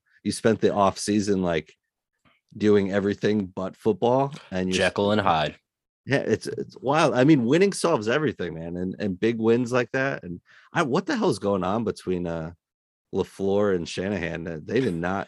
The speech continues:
Speaker 1: see, they, they used to, weren't they best friends? Like, what the hell
Speaker 2: Uh,
Speaker 1: happened?
Speaker 2: the, the news of Aaron Rodgers, it came out liter-,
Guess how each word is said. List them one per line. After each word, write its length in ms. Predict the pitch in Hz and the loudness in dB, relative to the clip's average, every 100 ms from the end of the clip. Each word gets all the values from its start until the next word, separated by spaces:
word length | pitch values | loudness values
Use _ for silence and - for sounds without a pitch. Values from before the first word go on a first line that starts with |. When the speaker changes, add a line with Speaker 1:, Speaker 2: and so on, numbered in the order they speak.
| - | -10
Speaker 1:
see, 200 | - 90 | -8 -2
they, 220 | 107 139 | 4 6
they 140 | 147 | 6
used 220 | 185 185 - | 4 2 -4
to, 60 | - | 0
weren't 260 | 143 190 | 0 4
they 100 | 208 | 2
best 240 | 185 175 - | 2 0 -4
friends? 420 | 123 - - - - | -6 -6 -8 -10 -2
Like, 160 | 113 98 | 0 2
what 60 | 95 | 4
the 60 | 98 | 4
hell 100 | 98 | 4
Speaker 2:
Uh, 80 | 95 | 4
Speaker 1:
happened? 400 | 104 104 95 85 | 2 -2 -8 0
Speaker 2:
the, 240 | 107 107 - | 2 2 -2
the 220 | 87 101 | -2 0
news 580 | 98 110 113 110 107 - - | 4 4 6 4 2 -2 2
of 560 | 98 95 92 95 87 - | 4 4 4 0 -4 -4
Aaron 320 | 95 107 104 | 0 0 0
Rodgers, 540 | 95 98 104 90 90 85 | 2 4 4 4 -2 -6
it 80 | 82 | -4
came 240 | 101 98 | -2 0
out 300 | 95 90 90 | 2 0 -2
liter-, 400 | 85 95 127 117 | -6 2 4 4